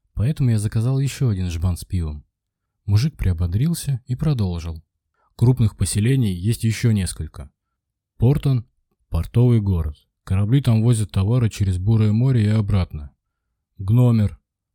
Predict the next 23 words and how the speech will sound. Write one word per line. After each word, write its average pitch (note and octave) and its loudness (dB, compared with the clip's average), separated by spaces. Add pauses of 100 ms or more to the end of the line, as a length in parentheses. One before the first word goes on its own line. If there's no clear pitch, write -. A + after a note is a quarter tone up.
Он C#3 0
граничит B2 0
с G#2+ -4
горами, G#2+ 2
возле G2 -2
него B2 0
единственный A#2 0
проход B2+ -2
к - -14
ним. D2 -10 (460)
В F2+ -6
других A2 2
же C3+ 0
местах G#2+ 0
скалы A#2 -2
неприступные. F2 -4 (640)
Есть C#3 0
Дубрава. G2+ 2 (400)
Она A2 -2
на C3 2
реке B2+ -2
Дубравка B2 0
стоит. D2+ -10